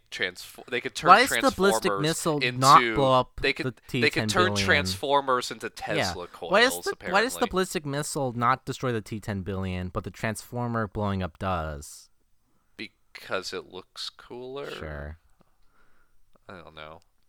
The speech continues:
Speaker 2: After this, so it's finally
Speaker 1: Uh,
Speaker 2: over.
Speaker 1: but the, but, uh, but I think the movie should have been this.
Speaker 2: Ends
Speaker 1: The movie
Speaker 2: here.
Speaker 1: should have been everyone running away from the Terminator ten billion.
Speaker 2: Mm.
Speaker 1: That should have been the movie. It should have been these lame super soldiers, just these guys in makeup with metal plates on their backs.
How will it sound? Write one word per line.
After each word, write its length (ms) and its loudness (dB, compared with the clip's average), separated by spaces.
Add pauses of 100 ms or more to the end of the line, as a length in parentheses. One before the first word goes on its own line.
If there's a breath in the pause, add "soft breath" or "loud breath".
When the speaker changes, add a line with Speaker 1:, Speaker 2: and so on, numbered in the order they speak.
(200)
Speaker 2:
After 280 0
this, 240 -2
so 160 -4
it's 100 -8
finally 320 -4
Speaker 1:
Uh, 140 10
Speaker 2:
over. 80 4
Speaker 1:
but 200 6
the, 60 -2
but, 240 4
uh, 60 2
but 140 6
I 100 10
think 300 -2 (160 soft breath)
the 100 4
movie 400 0
should 340 0
have 200 -4
been 220 -6
this. 600 -4 (140)
Speaker 2:
Ends 280 -2
Speaker 1:
The 140 -8
movie 160 0
Speaker 2:
here. 80 0
Speaker 1:
should 360 0
have 180 -4
been 180 0
everyone 520 0
running 320 0
away 280 0
from 160 -12
the 80 -4
Terminator 640 -6
ten 300 -6
billion. 560 -6 (100)
Speaker 2:
Mm. 320 -10 (200)
Speaker 1:
That 300 4
should 580 0
have 320 -8
been 240 -4
the 80 -4
movie. 520 -8
It 180 -10
should 240 -6
have 160 -6
been 160 -6
these 220 -8
lame 380 -6
super 360 -6
soldiers, 460 -8
just 140 -12
these 160 -12
guys 360 -2
in 160 -18
makeup 460 -6
with 120 -10
metal 280 -4
plates 500 -8
on 160 -8
their 140 -14
backs. 440 -14